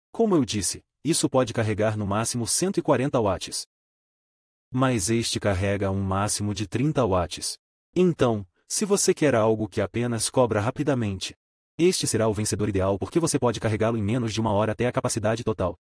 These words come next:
Este tem uma capacidade de bateria de vinte e quatro mil miliamperes. Em termos de custos, isso custa trinta libras esterlinas, isso custa noventa libras esterlinas,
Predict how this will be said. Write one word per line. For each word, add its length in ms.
Este 300
tem 160
uma 140
capacidade 560
de 80
bateria 360
de 80
vinte 220
e 40
quatro 260
mil 180
miliamperes. 560
Em 140
termos 320
de 80
custos, 440
isso 220
custa 300
trinta 240
libras 260
esterlinas, 560
isso 200
custa 300
noventa 320
libras 260
esterlinas, 540